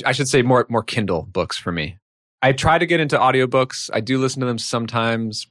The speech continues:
but I always end up going to the Kindle books for whatever reason.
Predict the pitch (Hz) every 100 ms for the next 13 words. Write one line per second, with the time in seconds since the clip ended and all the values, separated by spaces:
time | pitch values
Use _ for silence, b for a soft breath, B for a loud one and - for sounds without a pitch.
0 | - 107 104 101 113 117 113 113 104 107
1 | 104 _ _ _ _ _ _ _ - 110
2 | 104 92 95 - 113 107 95 92 90 95
3 | - - - _ _ _ _ _ _ -
4 | 95 92 92 90 90 90